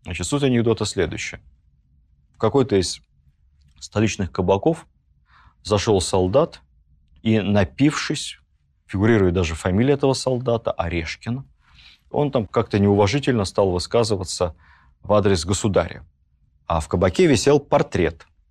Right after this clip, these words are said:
царя. И когда ему сделали это замечание, мол, как же так, вот,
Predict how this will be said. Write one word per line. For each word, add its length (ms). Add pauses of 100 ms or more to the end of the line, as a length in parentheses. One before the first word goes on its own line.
(540)
царя. 440 (1900)
И 100
когда 320
ему 160
сделали 320
это 120
замечание, 720 (800)
мол, 220
как 220
же 120
так, 340
вот, 160